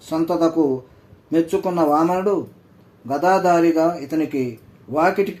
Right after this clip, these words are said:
కావల కాసేవాడు. వ్యాస మహర్షి సత్యవతి పరాశరుల కుమారుడు. కృష్ణద్వైపాయముని అని పిలిచేవాడు. అష్టాద-, అష్టాదశ పురాణాలను,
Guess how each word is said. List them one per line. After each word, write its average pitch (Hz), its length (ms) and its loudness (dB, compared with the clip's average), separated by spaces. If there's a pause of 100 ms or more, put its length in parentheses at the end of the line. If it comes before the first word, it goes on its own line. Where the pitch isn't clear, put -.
(100)
కావల 160 280 4
కాసేవాడు. 123 720 -4 (1040)
వ్యాస 196 320 2
మహర్షి 170 480 -2 (840)
సత్యవతి 202 580 0
పరాశరుల 175 600 0
కుమారుడు. 147 640 -2 (500)
కృష్ణద్వైపాయముని 165 1300 2 (440)
అని 165 120 -2
పిలిచేవాడు. 160 540 2 (960)
అష్టాద-, 202 640 2
అష్టాదశ 196 480 2
పురాణాలను, 170 840 4